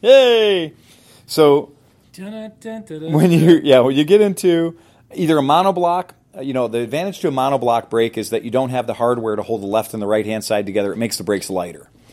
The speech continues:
Speaker 1: That can be important because it's unsprung weight, and when you're, we're trying to build a race bike, it's super important to have as much unsprung weight as much, or as, uh, removed as possible.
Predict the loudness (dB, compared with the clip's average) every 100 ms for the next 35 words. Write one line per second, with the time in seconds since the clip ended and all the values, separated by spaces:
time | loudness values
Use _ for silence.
0 | _ _ _ _ _ _ 6 8 8 2
1 | 4 4 4 4 4 4 -2 -4 -4 -4
2 | -2 -4 -2 -2 2 0 0 -4 -10 -6
3 | -6 -8 -18 -18 -4 0 0 2 0 0
4 | -2 -2 -2 -2 -6 -8 -8 -8 -6 -6
5 | -6 -6 -6 0 0 -2 -10 _ _ _
6 | 0 2 2 0 0 0 0 -2 -2 -4
7 | -6 -8 -2 -2 -4 -10 -14 -10 -6 -2
8 | 0 4 2 2 -4 0 0 -2 -12